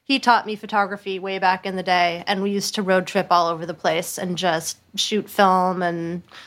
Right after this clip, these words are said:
that's how I learned, is just by being out on the road. And that is from outside of a dumpy motel somewhere in New Mexico,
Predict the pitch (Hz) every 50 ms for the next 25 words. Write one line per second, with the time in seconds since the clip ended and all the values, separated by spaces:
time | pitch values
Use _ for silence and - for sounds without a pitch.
0 | - - _ _ _ _ - 185 208 196 190 - - 208 190 185 175 170 185 190
1 | 190 180 156 156 165 165 - 190 - 185 - - - 190 180 - - - 170 165
2 | 165 160 180 180 175 175 175 175 175 175 175 180 170 175 170 208 302 381 427 381
3 | 320 _ _ - - - - - - - _ _ - - 214 208 202 196 196 196
4 | 202 202 190 - 202 202 196 - - - 208 196 196 - 196 190 190 - - -
5 | 208 196 202 214 208 185 202 190 185 180 180 180 180 185 190 196 _ _ _ _
6 | _ _ - - 185 196 202 202 196 226 220 214 220 220 214 214 214 214 214 214
7 | 214 208 - 226 202 196 202 208 214 220 233 226 - 226 214 214 220 220 220 208
8 | 202 196 190 185 180 190 - - - 220 - - 185 175 180 180 220